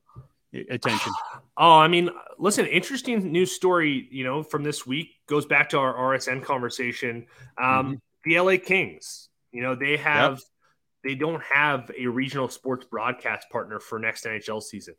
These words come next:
Speaker 2: That's a big market. They won the cup recently. It's, it's Los Angeles. They had Gretzky. They don't have a regional broadcaster because of the tumultuous nature of the regional broadcast business right now. And they just let go a, a, a well-loved play-by-play,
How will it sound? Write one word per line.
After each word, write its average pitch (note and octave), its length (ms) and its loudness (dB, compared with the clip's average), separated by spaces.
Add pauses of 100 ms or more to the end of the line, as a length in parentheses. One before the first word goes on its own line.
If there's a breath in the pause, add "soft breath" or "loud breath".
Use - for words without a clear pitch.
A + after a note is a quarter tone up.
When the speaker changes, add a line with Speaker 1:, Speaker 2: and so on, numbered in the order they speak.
(280)
Speaker 2:
That's G4+ 160 4
a F#4 40 2
big G#3+ 200 4
market. F3+ 340 4
They A#2 100 -2
won A3 180 0
the G#3 60 -2
cup - 340 -4
recently. G#2 360 -6
It's, G#2 160 -8
it's C#3 160 -10
Los F3+ 260 -2
Angeles. C3+ 540 -4
They C3+ 140 -6
had D3 240 -8
Gretzky. B2 560 -4 (240 soft breath)
They E3 80 -4
don't G3 180 -4
have D3 180 -4
a D3 40 0
regional C3+ 320 -4
broadcaster A#2 600 -6
because A2+ 380 -8
of A#2 100 -10
the G#2+ 180 -4
tumultuous A2 600 -10
nature G#2+ 360 -8
of G2 80 -8
the G2+ 60 -10
regional G2+ 300 -10
broadcast B2 560 -4
business A#2 340 -10
right A2 140 -8
now. A#2+ 220 -8 (340 soft breath)
And D#3+ 100 -4
they E3 60 2
just G#3+ 220 4
let G3+ 220 6
go C#3 280 6
a, A2+ 80 2
a, A2+ 320 -4
a A#2 140 -2
well-loved A#2 1200 0 (180)
play-by-play, A2+ 960 -2